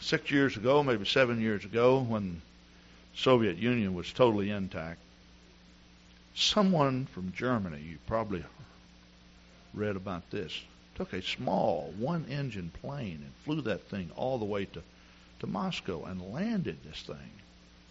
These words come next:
right in the heart of Moscow. And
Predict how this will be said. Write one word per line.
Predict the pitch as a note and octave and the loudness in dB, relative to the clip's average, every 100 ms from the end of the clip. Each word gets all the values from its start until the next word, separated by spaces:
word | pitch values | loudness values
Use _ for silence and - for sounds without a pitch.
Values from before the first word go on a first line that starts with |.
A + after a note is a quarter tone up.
| - | -12
right | A2 F3+ | -8 -6
in | - G#2+ | -6 -4
the | E2 | -6
heart | A2 D#3+ C3+ | -6 -6 -6
of | F2+ | -8
Moscow. | D3+ D#3 - - - - - - - - - - - - - - - - - - - - - | -10 -12 -16 -20 -20 -20 -20 -20 -20 -20 -20 -20 -20 -20 -20 -20 -20 -20 -20 -20 -20 -20 2
And | B2+ B2+ A#2 | 6 8 6